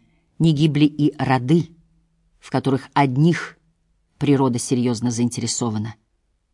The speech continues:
Мир, значит, так дурён, как только он может быть дурён, коль скоро ему следует быть вообще, что и требовалось доказать.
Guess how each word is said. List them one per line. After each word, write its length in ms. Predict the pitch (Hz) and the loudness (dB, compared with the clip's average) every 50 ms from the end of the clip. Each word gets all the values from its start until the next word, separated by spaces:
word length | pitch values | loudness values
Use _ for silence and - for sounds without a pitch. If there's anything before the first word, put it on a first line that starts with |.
| _ _ _ _ _ _ _ _ _ _ _ _ - | _ _ _ _ _ _ _ _ _ _ _ _ 0
Мир, 340 | 226 285 359 311 185 - - _ _ _ _ _ _ - | 2 2 2 2 0 -4 -10 _ _ _ _ _ _ -6
значит, 560 | 147 139 147 156 151 143 - 143 139 - - | -2 2 4 4 4 2 0 -2 -4 -2 0
так 260 | 160 165 180 170 151 | 2 2 2 2 2
дурён, 480 | 135 160 147 131 123 123 135 165 196 - - _ _ _ _ _ _ _ | 2 2 4 4 2 2 2 0 -2 -4 -10 _ _ _ _ _ _ _
как 180 | - - 139 - | -4 -2 -2 0
только 300 | - 165 151 151 - - | 2 2 2 2 2 2
он 140 | 147 147 147 | 2 4 4
может 280 | 135 135 139 139 151 160 | 4 2 2 2 0 0
быть 240 | 160 160 156 139 127 | 0 -2 -2 -2 0
дурён, 480 | 131 143 127 127 123 135 151 165 160 - _ _ _ _ | 0 2 2 2 2 2 0 0 -2 -8 _ _ _ _
коль 180 | - - 175 160 | 0 4 4 4
скоро 500 | - - - - - 143 135 123 135 143 | 4 0 -8 -6 -2 0 0 0 2 2
ему 160 | 147 160 170 | 2 0 0
следует 420 | - - 147 143 135 135 151 151 151 | -2 -2 0 0 0 0 0 -2 -2
быть 220 | 160 175 165 - | -2 -4 -2 -2
вообще, 640 | 151 139 123 120 - - - - - 139 139 165 - - _ _ _ _ _ | -2 -2 -2 -2 -4 -6 -6 -4 -2 -2 -2 -2 -4 -10 _ _ _ _ _
что 260 | - - - - 175 | -12 -6 0 2 4
и 80 | 151 131 | 4 2
требовалось 600 | - - 110 113 113 120 120 135 147 156 151 156 | 2 -2 -4 -4 -4 -4 -2 -2 0 0 -2 -2
доказать. 680 | 160 180 - - 208 202 220 233 233 - - - - | -4 -6 -4 -4 -4 -2 -2 -4 -6 -8 -12 -18 -20